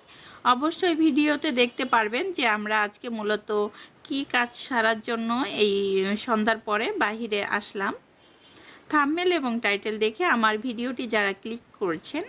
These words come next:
আমি কিন্তু মূলত এখন আপনাদের সাথে সেই কথাগুলো শেয়ার করতে যাচ্ছি। শারমিন এবং রাজের ব্যাপারটা কিন্তু আমরা সোশ্যাল মিডিয়ায় সবাই কম বেশি জানি। এর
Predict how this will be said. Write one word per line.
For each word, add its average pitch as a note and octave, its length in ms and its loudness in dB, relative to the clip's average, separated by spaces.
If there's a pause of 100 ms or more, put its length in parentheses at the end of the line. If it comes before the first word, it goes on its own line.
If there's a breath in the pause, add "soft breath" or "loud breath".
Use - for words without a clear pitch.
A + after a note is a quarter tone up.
(120)
আমি B3 240 4
কিন্তু D#4+ 280 0
মূলত A#3+ 400 4 (220)
এখন A3 340 -4
আপনাদের B3+ 460 0
সাথে G#3 400 -2
সেই C4 360 -4
কথাগুলো B3 540 0 (100)
শেয়ার A#3+ 320 -2
করতে F#3+ 340 -2
যাচ্ছি। E3+ 480 -2 (500)
শারমিন C4+ 540 4
এবং A3 280 0 (100)
রাজের A3 340 2
ব্যাপারটা B3 440 0
কিন্তু C4 300 -2
আমরা G#3 340 4 (180)
সোশ্যাল A#3+ 400 -2
মিডিয়ায় A#3+ 440 0
সবাই G#3+ 380 0
কম G#3+ 300 -4
বেশি A#3 280 -2
জানি। F#3+ 380 0 (560 loud breath)
এর C4+ 200 4